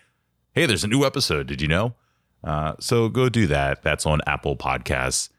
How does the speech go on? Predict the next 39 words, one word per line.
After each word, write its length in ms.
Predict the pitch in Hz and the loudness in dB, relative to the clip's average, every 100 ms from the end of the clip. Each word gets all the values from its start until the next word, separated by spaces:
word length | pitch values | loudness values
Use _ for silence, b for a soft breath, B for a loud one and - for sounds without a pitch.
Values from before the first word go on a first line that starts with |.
| _ - | _ -2
Google 240 | 139 87 | 0 0
Play, 280 | - 69 65 | 0 0 0
Spotify, 760 | - - 67 64 - 65 64 64 | -2 -2 -4 -4 -2 -2 -2 -4
Stitcher, 560 | - 71 - 67 67 - | -4 -4 -4 -4 -2 0
everywhere 680 | 123 98 76 69 67 65 65 | 2 4 4 2 0 -2 -6
you 280 | 71 71 71 | -4 -4 -4
get 280 | 64 - _ - | -6 -10 _ -12
podcasts. 680 | 135 131 - - - - b b b - | -10 -10 -12 -18 -14 -16 b b b -2
And 500 | 87 104 123 135 131 | 2 2 4 2 2
the 80 | 135 | 2
social 360 | - 143 147 | 4 2 4
media. 720 | 135 135 90 71 64 60 - - _ _ _ _ - | 4 4 2 0 -4 -8 -16 -20 _ _ _ _ 0
We 100 | 170 | 2
Weren't 220 | 123 73 | 4 0
Friends 240 | - 71 69 | -4 -6 -4
in 60 | |
High 140 | 65 69 | -6 -4
School 380 | - 71 64 - | -4 -6 -6 -8
on 120 | 69 | -10
Instagram, 680 | 71 67 67 - 67 67 65 - _ _ _ _ _ | -8 -6 -8 -6 -4 -4 -6 -14 _ _ _ _ _
at 200 | 85 80 | -2 0
W 240 | 80 67 67 | -2 -2 -4
W 280 | 67 67 65 | -4 -4 -4
F 140 | - | -6
in 60 | 67 | -8
High 160 | 67 | -6
School 440 | 67 - 71 65 65 | -6 -4 -2 -4 -4
on 160 | 73 64 | -6 -4
Twitter, 420 | - 67 65 - _ _ _ | -4 -2 -4 -8 _ _ _
and 320 | 113 117 117 - | 2 4 4 2
I 160 | 135 | 0
am 160 | 80 76 - | 2 -2 -2
at 340 | 95 107 - | -2 -4 -8
Redshirt 640 | 73 76 82 - 73 71 - | -4 -2 0 0 -2 -4 -6
Playa, 420 | 78 67 62 60 _ - | -2 -2 -4 -10 _ -2
P 240 | 107 117 | 0 0
L 240 | - 65 64 | -2 -6 0
A 140 | 76 | 2
Y 240 | 73 76 | 2 0